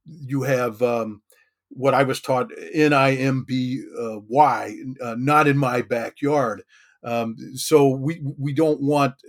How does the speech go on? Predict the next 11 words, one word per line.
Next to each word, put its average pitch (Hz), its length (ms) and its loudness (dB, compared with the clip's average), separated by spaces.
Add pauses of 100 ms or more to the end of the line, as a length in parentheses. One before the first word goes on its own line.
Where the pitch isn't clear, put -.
uh, 123 160 -4 (260)
anything 147 440 -2
in 135 100 -2
our 127 160 0
backyard. 127 720 -2 (520)
Uh, 117 240 -4 (480)
uh, 127 260 4 (100)
we're 131 180 -2
blaming 165 480 2
it 156 80 4
on, 139 300 4